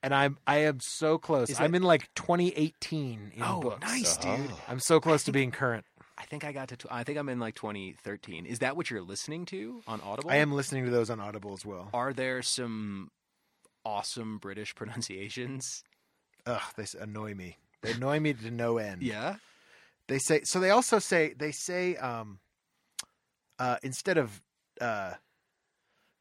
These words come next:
Speaker 1: the, okay, so dive, right? The
Speaker 2: Like
Speaker 1: past tense of dive.
Speaker 2: Dove?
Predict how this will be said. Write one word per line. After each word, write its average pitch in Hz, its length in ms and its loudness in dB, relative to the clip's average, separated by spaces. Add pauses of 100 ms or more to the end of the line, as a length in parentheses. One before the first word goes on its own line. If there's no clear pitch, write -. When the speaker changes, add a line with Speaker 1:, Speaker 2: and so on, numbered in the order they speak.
Speaker 1:
the, - 160 -10
okay, 113 240 -2
so 127 200 -6 (200)
dive, 107 560 -2 (400)
right? 110 300 -4 (560)
The 104 80 -12
Speaker 2:
Like 98 100 -8
Speaker 1:
past 143 300 0
tense 139 400 -2 (100)
of 107 260 -6 (160)
dive. 85 480 -6 (480)
Speaker 2:
Dove? 117 400 -10